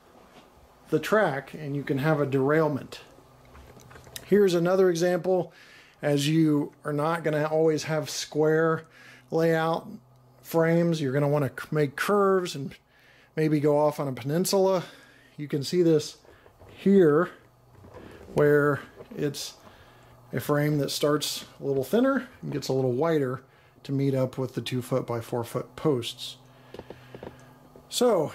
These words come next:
you can do all of that. Teaching woodworking is a skill I can't do very well, and I don't want to, uh, say much about that, but I'm giving you a foundation on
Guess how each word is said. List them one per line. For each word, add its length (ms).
you 120
can 140
do 160
all 220
of 100
that. 360
Teaching 440
woodworking 580
is 140
a 60
skill 380
I 120
can't 340
do 180
very 260
well, 300
and 80
I 80
don't 280
want 360
to, 360
uh, 180
say 300
much 280
about 300
that, 260
but 140
I'm 140
giving 260
you 140
a 40
foundation 880
on 520